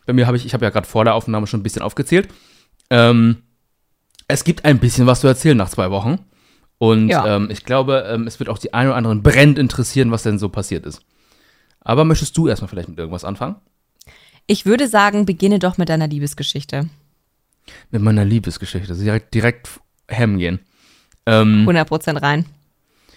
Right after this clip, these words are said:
Speaker 1: Ja. Ich weiß gar, ich glaub, der letzte Stand unserer Aufnahme war, dass wir uns überhaupt treffen, ne?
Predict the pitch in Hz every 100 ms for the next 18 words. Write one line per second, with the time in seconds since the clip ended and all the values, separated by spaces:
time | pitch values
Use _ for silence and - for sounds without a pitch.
0 | _ - 120 127 90 - _ _ _ _
1 | - 147 - - 131 175 175 - 156 -
2 | 139 - - _ - 123 147 127 185 190
3 | - 147 160 180 - _ 131 127 110 135
4 | 147 113 104 98 104 107 104 - 113 127
5 | 104 107 - - 90 82 90